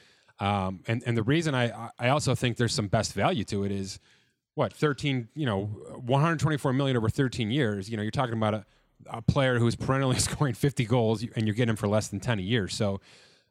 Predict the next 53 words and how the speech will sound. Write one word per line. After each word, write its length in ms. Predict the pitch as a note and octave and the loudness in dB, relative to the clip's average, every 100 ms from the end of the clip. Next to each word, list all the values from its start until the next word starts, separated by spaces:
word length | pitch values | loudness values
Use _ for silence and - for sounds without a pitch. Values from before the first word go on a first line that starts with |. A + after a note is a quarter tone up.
| - | -2
um, 420 | A2+ G#2+ G2 F#2+ _ _ _ _ _ - | 0 2 0 -6 _ _ _ _ _ -2
you 120 | C#3+ | 2
know, 140 | G#2+ G2 | 2 2
certainly 400 | - D#3 C3 A2+ | 2 2 2 0
the 80 | |
farther 280 | G2 C3+ A#2+ | 0 0 2
you 100 | A#2 | 0
go 80 | A2 | 2
on 140 | A2+ A2+ | 0 0
in 40 | |
this 120 | G#2 | -2
deal, 160 | - A2 | -2 -2
the 80 | F#2+ | 0
better 180 | G#2+ F#2 | 0 0
value 320 | A2 A2+ G#2 | 2 2 0
it's 120 | G2+ | -4
gonna 160 | - F#2+ | -4 -4
be. 340 | F2+ D3 G#2 - - _ _ B2+ | 0 2 0 -4 -14 _ _ -2
And 120 | A#2 | 2
you 80 | A#2+ | 4
would 140 | A2 | 4
think 320 | - E3+ C3+ | 0 -2 0
that 220 | - A2 G#2+ | 0 0 0
at 140 | A2 | -2
this 180 | C#3+ C#3+ | -2 -2
point 240 | A#2+ A#2 | -2 -2
in 60 | G#2 | -4
his, 40 | G#2+ | -4
in 140 | A#2 | -2
his 100 | G#2+ - | -2 0
career, 220 | A2+ G#2+ | 0 0
he 100 | G#2+ | 2
would 100 | A2 | 0
be 100 | G2+ G#2+ | 2 0
like 140 | G#2 | 0
Pujols, 540 | - A#2+ E2 E2+ - - _ _ _ _ _ A2 | 0 0 -2 -10 -14 -18 _ _ _ _ _ 0
right? 220 | A#2 B2 | 2 4
Where 140 | A#2 | 2
you're, 200 | G#2+ A#2 - | 4 0 -4
y-, 80 | A#2+ - - - _ _ - | -16 -18 -20 -20 _ _ -18
y-, 60 | A#2 | -2
whatever, 420 | B2 D#3+ D3+ C3+ | 2 2 2 0
whatever 280 | B2+ D3 D#3 | 0 0 0
stats 580 | - - C#3+ C#3+ C3+ - | -2 0 2 2 0 -2
he's 160 | B2+ B2+ | 2 2
able 180 | B2+ A#2 | 2 2
to 40 | |
give 160 | B2 A#2+ | 2 4
you 120 | A2+ | 2
at 60 | G#2+ | 2
thirty-eight 340 | A#2+ A#2 A2+ | 0 2 2
years 200 | G#2 G#2 | 2 2
old, 320 | A2+ A2 G#2 | 4 4 2